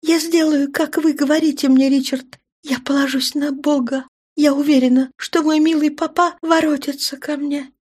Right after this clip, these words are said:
Мы так любим друг друга. Вы знаете, Ричард, мы друг для друга все. Мой бедный, милый папа так надеялся получить когда-нибудь состояние де Криспини. Я не надеюсь на это столько, как папа, Дик,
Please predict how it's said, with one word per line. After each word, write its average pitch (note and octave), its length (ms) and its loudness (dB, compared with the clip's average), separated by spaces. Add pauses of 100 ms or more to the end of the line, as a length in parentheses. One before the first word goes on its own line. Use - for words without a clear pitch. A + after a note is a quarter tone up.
(140)
Мы D4+ 100 2
так D4+ 240 0
любим D#4 460 2
друг C#4+ 280 -4
друга. C4 480 -2 (280)
Вы D4+ 140 0
знаете, F4+ 420 2
Ричард, C#4 500 -2
мы E4+ 220 2
друг E4 320 2
для D4+ 160 2
друга E4 420 2
все. C4+ 500 -2 (260)
Мой D4 200 4
бедный, C#4 420 2
милый D4+ 400 0
папа D4+ 440 -8 (100)
так D4+ 240 -2
надеялся D#4 680 0
получить D4+ 480 -2
когда-нибудь D4+ 640 0
состояние D#4+ 580 0
де D4 140 0
Криспини. C#4+ 800 0 (280)
Я D#4 220 2
не D#4 140 2
надеюсь C4 560 2
на B3 180 2
это A#3+ 160 -4
столько, B3+ 760 -4
как C4 300 -8
папа, C#4 480 -4 (160)
Дик, - 640 -6